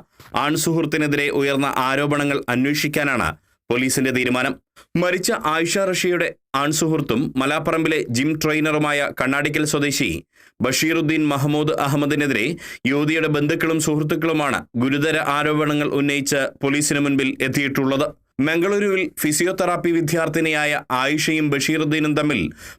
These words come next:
പ്രശ്നങ്ങളുണ്ടായിരുന്നെന്ന് വ്യക്തമാക്കുന്ന WhatsApp സന്ദേശങ്ങൾ പോലീസിന് ലഭിച്ചിട്ടുണ്ട്. "എന്റെ മരണത്തിന് ഉത്തരവാദി നീയായിരിക്കും"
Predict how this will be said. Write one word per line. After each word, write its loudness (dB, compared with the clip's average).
പ്രശ്നങ്ങളുണ്ടായിരുന്നെന്ന് 0
വ്യക്തമാക്കുന്ന -2
WhatsApp 0
സന്ദേശങ്ങൾ 0
പോലീസിന് 0
ലഭിച്ചിട്ടുണ്ട്. 0
"എന്റെ 0
മരണത്തിന് 0
ഉത്തരവാദി 0
നീയായിരിക്കും" 0